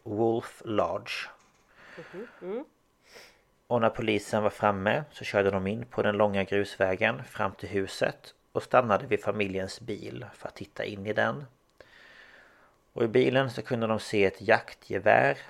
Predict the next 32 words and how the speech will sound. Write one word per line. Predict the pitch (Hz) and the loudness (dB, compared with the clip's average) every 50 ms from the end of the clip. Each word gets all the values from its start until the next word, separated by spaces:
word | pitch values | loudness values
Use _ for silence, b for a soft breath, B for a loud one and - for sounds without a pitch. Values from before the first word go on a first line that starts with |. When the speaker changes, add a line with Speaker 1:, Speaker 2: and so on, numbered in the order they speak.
| - - | -20 -20
Speaker 1:
som | - - - 113 110 | -18 -12 -8 -6 -4
låg | 107 110 104 101 101 98 | 0 2 4 4 2 0
i | 98 | -2
framsätet | - - - 107 104 101 - - 98 - 98 - | -6 -4 -4 -4 -4 -4 -4 -4 -4 -4 -4 -6
på | - 101 | -6 -2
bilen. | 107 110 104 101 98 95 98 104 120 143 156 147 - _ _ b b b b b b b b b b b b - | 2 2 2 4 2 4 2 2 2 0 -4 -12 -16 _ _ b b b b b b b b b b b b -2
Och | - 113 | 2 4
de | 107 104 104 | 4 4 2
kunde | - - 104 104 107 | 0 -4 0 4 6
även | 110 107 98 95 92 | 6 6 4 2 -4
se | - - - 117 101 92 95 95 92 - - - | -6 -8 -4 -4 -2 0 2 0 0 0 -4 -10
vad | - 98 95 90 | -6 -6 -6 -4
som | - 98 | -4 -8
såg | - - 107 92 101 | -4 -4 -4 -2 -2
ut | 95 87 - | -2 -2 -4
som | - - 98 | -10 -14 -14
kulhål | - - - - 117 120 120 113 104 - - - - - - - - - - - | -14 -8 -2 -2 0 0 0 -2 -4 -4 -6 -6 -4 -4 -4 -4 -6 -8 -12 -12
i | - 104 | -12 -12
framrutan. | - - - - 104 98 98 101 101 104 101 101 - - - - - 123 135 123 120 - - _ _ _ _ _ _ _ _ _ _ b b b b b b b b b b b b b b b b b b b b b b b b b _ _ _ _ | -12 -10 -6 -2 -2 -2 -2 -2 -6 -6 -8 -8 -8 -8 -2 0 0 0 0 -6 -14 -16 -20 _ _ _ _ _ _ _ _ _ _ b b b b b b b b b b b b b b b b b b b b b b b b b _ _ _ _
Ehm, | - - 95 95 92 92 90 92 92 - | -6 -2 0 0 0 0 -2 -2 -6 -8
och | 104 101 | -4 0
när | 104 104 | 2 4
de | 104 104 104 | 4 4 4
då | 104 101 98 98 | 6 6 6 6
kom | 98 - - 107 101 101 | 4 2 -6 -6 -2 2
närmare | 101 104 110 110 104 104 98 98 107 | 4 4 4 4 2 2 2 2 2
huset | 104 110 110 104 95 - - - - 127 - - - - - - _ _ | 0 -2 -4 -4 -4 -4 -4 -4 -4 -4 -6 -8 -20 -20 -20 -20 _ _
så | - - - | -18 -14 -14
kunde | - - - 95 95 | -12 -8 -6 -2 0
de | 95 98 98 - - | 0 0 0 -2 -4
urskilja | 113 110 104 - - 101 95 95 92 95 95 95 | -2 -2 -2 -4 -4 -4 -2 2 4 6 6 6
blodspår | - - 107 104 113 120 123 127 123 - - - - - - 104 120 131 139 | 4 2 0 0 0 0 0 -4 -8 -10 -18 -18 -14 -8 -6 -4 -2 -4 -4